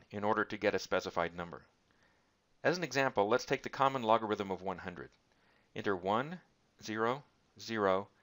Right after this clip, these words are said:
and then press log. The answer two appears on the screen. The anti-logarithm reverses this operation. The anti-logarithm of log is the second function of the log button, which reads ten to the x.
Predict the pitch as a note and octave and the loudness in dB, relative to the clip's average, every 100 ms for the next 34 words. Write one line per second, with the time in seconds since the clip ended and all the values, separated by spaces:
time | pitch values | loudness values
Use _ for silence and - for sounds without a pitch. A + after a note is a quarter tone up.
0 | _ _ _ - G2 G#2+ A2+ A2 - G2+ | _ _ _ -12 -4 -4 2 2 4 2
1 | G2 C#2+ - _ _ _ _ _ _ - | 4 2 -2 _ _ _ _ _ _ -8
2 | A2+ C#3+ B2 G#2 - E3 F#2+ - - F#2 | -4 -2 -2 -2 -2 -2 -4 -8 -12 -6
3 | G#2+ G2 F2 E2 - E2+ B1+ - _ _ | -2 -2 -4 -8 -8 -10 -12 -20 _ _
4 | _ _ _ _ _ _ _ _ _ _ | _ _ _ _ _ _ _ _ _ _
5 | _ _ - G#2+ F#3 F#3+ C3+ A#2+ A#2 A2+ | _ _ -4 -2 2 4 6 6 6 2
6 | A2+ G#2 F#2+ D#3+ - F2 E2+ E2 D2+ D#2+ | 2 -2 2 0 0 -6 -4 -2 -2 -4
7 | C#2+ C#2+ - - _ _ _ _ _ _ | -8 -10 -14 -18 _ _ _ _ _ _
8 | - - G#2 D3 F3+ C#3 B2 B2 A#2 A#2 | -16 -8 -4 -2 0 4 4 4 2 0
9 | G#2+ F#2+ G#2 D3 A2 G2 G#2 - _ _ | 0 -2 4 6 8 6 2 -20 _ _
10 | - G#2 - - C#3+ A#2+ - A#2+ - G2+ | -12 -10 -6 2 2 2 0 0 0 -4
11 | F#2+ F#2 G2 F#2+ G2+ - B1+ - _ - | -2 4 4 4 0 -2 -8 -20 _ -8
12 | - A2 G2 - - - B2 A2+ G2 - | -6 -6 -6 -10 -10 -6 -4 -4 -4 -6
13 | - - - | -8 -10 -16